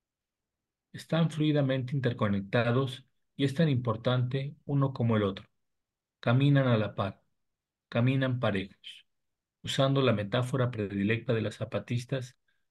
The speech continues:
para definir su relación ideal con los varones. Pero este duradero amor mío por las propuestas zapatistas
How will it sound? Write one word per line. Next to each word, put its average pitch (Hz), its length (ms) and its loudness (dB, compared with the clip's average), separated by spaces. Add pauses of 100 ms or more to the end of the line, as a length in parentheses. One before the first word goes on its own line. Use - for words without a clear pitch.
(160)
para 117 260 2
definir 117 440 -2
su - 140 -6
relación 117 480 0
ideal 110 400 0
con 107 160 -2
los 101 140 -4
varones. 98 600 -6 (2250)
Pero 147 220 6
este 180 240 4
duradero 131 500 6
amor 120 340 2
mío 117 420 -2 (540)
por 117 140 0
las 113 160 -2
propuestas 120 600 -2
zapatistas - 920 -2